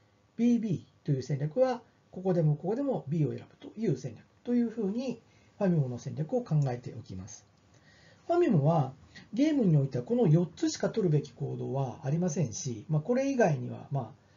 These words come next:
選ぶものはありません。ですので、ゲームが始まる前に、この四つのどれが一番いいのかなっていうことを考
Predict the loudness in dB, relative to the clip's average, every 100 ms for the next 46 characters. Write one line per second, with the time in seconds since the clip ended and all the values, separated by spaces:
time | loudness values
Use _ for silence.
0 | _ 0 2 2 -2 -8 -8 -2 2 2
1 | 0 -2 -8 -16 _ _ _ _ -2 2
2 | 2 4 4 2 -2 _ -20 _ _ -2
3 | 0 0 2 0 0 -2 0 0 0 -2
4 | -2 -2 -4 -6 -10 _ _ -6 -2 0
5 | 2 0 -2 -10 -8 0 2 2 2 0
6 | 0 0 0 -2 -6 -4 -2 -2 -2 -2
7 | -2 0 2 0 -2 -8 -8 -6 -8 -8
8 | -6 -2